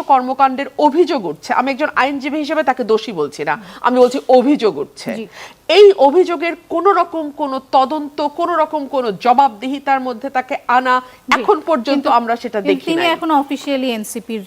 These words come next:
Speaker 2: কেউ নন।
Speaker 1: না, কেউ নন, কিন্তু তিনি ছাত্র প্রতিনিধি এবং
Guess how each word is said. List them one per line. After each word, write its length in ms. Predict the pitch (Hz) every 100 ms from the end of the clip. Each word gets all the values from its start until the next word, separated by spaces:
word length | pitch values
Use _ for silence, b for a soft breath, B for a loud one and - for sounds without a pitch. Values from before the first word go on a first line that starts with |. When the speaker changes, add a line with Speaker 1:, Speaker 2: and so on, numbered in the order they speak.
| -
Speaker 2:
কেউ 100 | 202 202
নন। 120 | 170 156 - 262
Speaker 1:
না, 80 | 254 131 -
কেউ 120 | 330 226
নন, 100 | 180 240
কিন্তু 140 | 311 311
তিনি 120 | 330 -
ছাত্র 280 | 311 285 - 349
প্রতিনিধি 540 | 220 185 180 123 - 156 B B
এবং 120 | 262